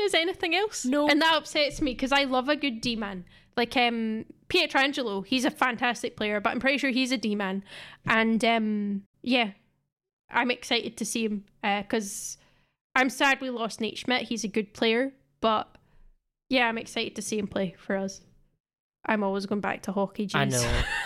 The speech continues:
Speaker 1: <laughs> I
Speaker 2: Welcome
Speaker 1: can't
Speaker 2: to
Speaker 1: help
Speaker 2: Hockey
Speaker 1: it.
Speaker 2: Cast.
Speaker 1: Hockey, yay!
Speaker 2: Uh,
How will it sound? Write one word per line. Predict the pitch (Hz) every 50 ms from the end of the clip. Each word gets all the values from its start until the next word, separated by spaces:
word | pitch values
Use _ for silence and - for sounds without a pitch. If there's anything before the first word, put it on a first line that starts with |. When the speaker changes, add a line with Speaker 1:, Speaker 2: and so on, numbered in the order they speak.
| - - -
Speaker 1:
<laughs> |
I | 415 359 370 - 349 285
Speaker 2:
Welcome | 202 240 269 269 277
Speaker 1:
can't | 269 262 226
Speaker 2:
to | 247
Speaker 1:
help | 208 175 208
Speaker 2:
Hockey | 254 277 262 247 220
Speaker 1:
it. | -
Speaker 2:
Cast. | - 196 175 151 135 120 - - - - - - - - - - - - - - - - - - - 330 320 - - 339 311
Speaker 1:
Hockey, | 302 294 - 320 - 311 302 294 294 285 285 277 277 269 269 262 262 254 247 247 254
yay! | 285 311 302 285 285 285 277 269 262 262 262 262 254 247 240 233 220 214 214 -
Speaker 2:
Uh, | 190 180 180 180 180 180 180 180 190